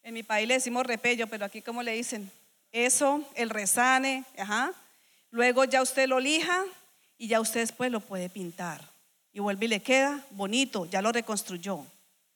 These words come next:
Haga eso con su corazón, haga eso con su vida de adoración, haga eso con su vida de,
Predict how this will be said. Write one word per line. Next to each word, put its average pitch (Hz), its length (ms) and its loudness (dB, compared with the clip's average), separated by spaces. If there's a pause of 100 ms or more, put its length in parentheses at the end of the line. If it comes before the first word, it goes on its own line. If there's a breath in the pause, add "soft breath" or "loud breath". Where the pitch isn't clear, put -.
(960)
Haga 311 320 -2
eso 359 200 -2
con 339 140 -2
su 240 120 -2
corazón, 214 760 0 (720)
haga 254 220 2
eso 311 180 0
con 320 160 2
su 269 160 0
vida 277 240 4
de 269 60 4
adoración, 196 800 0 (420 soft breath)
haga 277 360 6
eso 320 240 4
con 302 180 4
su 254 180 4
vida 285 360 6
de, 254 300 6